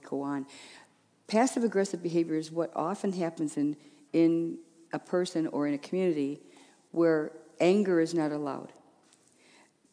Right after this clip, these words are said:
Passive-aggressive is like guerrilla warfare.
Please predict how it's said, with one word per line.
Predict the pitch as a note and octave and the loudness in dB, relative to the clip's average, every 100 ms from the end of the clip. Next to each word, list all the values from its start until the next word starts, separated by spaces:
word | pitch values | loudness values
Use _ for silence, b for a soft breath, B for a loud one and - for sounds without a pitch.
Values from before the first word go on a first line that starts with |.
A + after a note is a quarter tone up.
| - | 0
Passive-aggressive | F#3+ A3 G#3+ F#3 F3+ - - D#3 | 2 2 0 -2 -2 -6 -6 -4
is | D3 D3 | -4 -4
like | C#3+ - - - _ _ _ C#3+ | -6 -10 -20 -20 _ _ _ 0
guerrilla | E3 F3+ F3+ E3 | 4 6 6 4
warfare. | D3+ D3 - - | 2 0 -4 -12